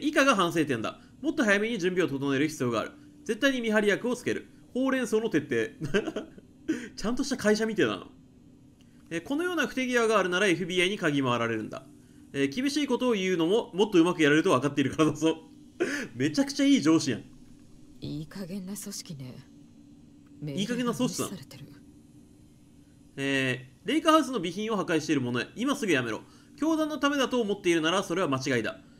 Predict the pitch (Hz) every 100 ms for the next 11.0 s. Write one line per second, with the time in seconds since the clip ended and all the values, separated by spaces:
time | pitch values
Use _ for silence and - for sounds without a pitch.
0 | - - 330 302 254 196 208 208 220 214
1 | - 220 214 226 208 - 151 127 107 -
2 | - - - 294 247 233 151 143 131 110
3 | - - - - 254 285 311 294 247 226
4 | 247 - 131 131 107 - - - 196 269
5 | 262 247 226 220 220 226 214 208 156 147
6 | 143 143 135 135 170 220 143 - 127 131
7 | 185 - - - 143 208 240 233 160 -
8 | - - 165 175 202 196 196 196 190 -
9 | 151 117 104 - - - - - - -
10 | - - - 175 175 - 131 127 113